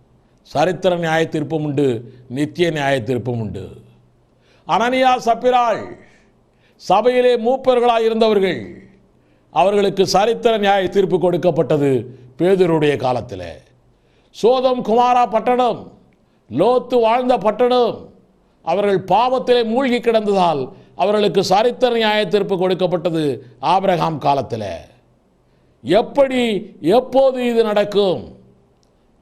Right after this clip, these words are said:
பாவமும் அக்கிரமமும் பெருக பெருக அது உச்சகட்டத்திற்கு வரும்போது தேவன் தன்னுடைய தண்டனையை இரண்டு வகையாய் நிதானித்து கொடுக்கிறார்.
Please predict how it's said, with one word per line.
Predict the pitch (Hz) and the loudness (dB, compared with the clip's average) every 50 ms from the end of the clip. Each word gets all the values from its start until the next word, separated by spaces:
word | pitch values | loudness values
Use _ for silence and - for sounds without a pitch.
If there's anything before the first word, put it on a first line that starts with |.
| _ | _
பாவமும் | - 135 165 202 220 220 220 208 202 202 196 190 | -2 0 0 2 2 0 -2 -2 -2 -2 -2 0
அக்கிரமமும் | 185 180 185 196 220 208 196 196 190 190 180 - | -2 -2 0 0 0 0 0 0 -2 -2 -2 0
பெருக | - 180 190 214 190 196 185 | 0 0 0 2 2 2 0
பெருக | 190 190 180 190 202 170 170 151 139 131 123 127 - - - _ - _ _ _ _ _ _ _ _ _ | 0 0 2 2 2 2 2 0 0 -2 -6 -8 -10 -16 -20 _ -20 _ _ _ _ _ _ _ _ _
அது | - - 147 147 156 156 170 190 | -4 -2 0 0 2 4 2 2
உச்சகட்டத்திற்கு | 190 190 240 233 196 214 - - 208 160 190 196 185 - 185 180 | 2 2 0 0 0 0 0 0 -2 0 0 -2 -2 0 2 2
வரும்போது | 170 175 190 196 190 180 180 175 156 143 139 123 113 101 101 107 - - - - _ _ _ _ _ _ - - | 2 2 2 0 2 2 2 2 2 2 0 0 0 -2 -6 -12 -16 -20 -20 -20 _ _ _ _ _ _ -16 -10
தேவன் | 98 131 160 180 185 170 165 156 151 139 | -4 -2 0 0 0 0 -2 -4 -4 -4
தன்னுடைய | - 147 143 147 147 143 143 143 135 131 | -4 -4 -4 -2 -2 0 0 0 0 -2
தண்டனையை | - - 127 147 160 160 160 151 147 139 135 127 117 104 107 113 - - - _ _ - | -2 -4 -6 -4 -2 -2 -2 0 0 -2 -2 -2 -4 -6 -10 -14 -18 -20 -20 _ _ -12
இரண்டு | 104 117 139 156 170 180 165 185 170 165 | -6 -4 0 0 0 0 -2 -2 -2 -2
வகையாய் | 139 160 165 160 160 156 151 | 0 0 0 0 0 0 -2
நிதானித்து | 131 131 131 151 151 151 151 151 139 - 147 | -4 -4 -4 -2 -2 -2 -2 -4 -6 -6 -6
கொடுக்கிறார். | - 135 127 123 - 131 123 120 113 104 92 | -6 -4 -6 -4 -4 -2 -2 -2 -2 -2 -4